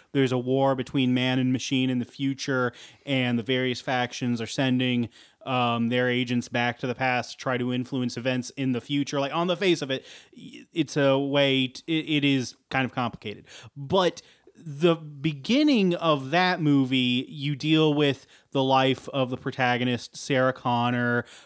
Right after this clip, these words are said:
Um, you learn who she is as a character in an interesting way, but you also,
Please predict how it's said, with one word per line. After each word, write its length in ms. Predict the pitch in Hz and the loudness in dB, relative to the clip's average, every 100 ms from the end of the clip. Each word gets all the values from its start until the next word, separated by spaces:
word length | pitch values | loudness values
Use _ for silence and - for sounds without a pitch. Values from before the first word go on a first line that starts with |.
| - | -10
Um, 520 | 131 127 123 123 123 | -2 0 2 0 -2
you 200 | 135 135 | -2 -6
learn 320 | 123 135 135 | 0 2 2
who 100 | 127 | 0
she 300 | 127 - 123 | -2 -2 0
is 140 | 127 120 | 2 0
as 120 | 117 | -4
a 60 | 120 | -6
character 720 | 131 120 123 117 139 123 120 | -2 0 0 -2 -2 0 0
in 80 | |
an 120 | 120 131 | 0 0
interesting 560 | 123 - 123 135 123 | -2 -4 -6 -2 -2
way, 260 | 123 123 123 | 0 0 -2
but 160 | 131 135 | -2 -2
you 120 | 143 | 0
also, 600 | 131 127 - 135 127 | 0 0 0 2 2